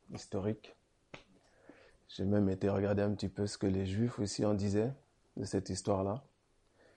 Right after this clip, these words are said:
Une histoire qui est très connue chez eux, euh, qui concerne,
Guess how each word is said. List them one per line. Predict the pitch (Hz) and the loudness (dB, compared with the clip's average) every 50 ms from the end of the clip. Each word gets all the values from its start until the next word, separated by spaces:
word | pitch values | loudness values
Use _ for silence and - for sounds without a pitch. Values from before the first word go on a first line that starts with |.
| _ _ _ - - | _ _ _ -8 -4
Une | 92 98 | -4 -4
histoire | 95 - - 117 104 104 - | -4 0 2 4 4 4 2
qui | - 101 98 | -2 0 0
est | 98 98 92 - | 2 2 0 -2
très | - - 92 | -2 -4 -4
connue | - 113 107 123 143 143 123 | -2 2 4 4 4 2 0
chez | - - - 104 101 120 | -6 -4 -4 -2 0 0
eux, | 143 143 - - _ _ _ _ _ _ _ _ _ _ _ _ _ _ _ - _ - - - - - - - - - - _ - - | -2 -2 -4 -18 _ _ _ _ _ _ _ _ _ _ _ _ _ _ _ -20 _ -20 -20 -18 -18 -20 -18 -20 -20 -20 -20 _ -6 -2
euh, | 101 101 104 98 98 98 95 95 92 92 92 92 92 - | 0 0 2 2 2 2 0 0 0 0 -2 -2 -4 -4
qui | 101 98 | -6 -4
concerne, | - - 110 - - 131 117 117 | -2 -2 -2 0 2 2 2 2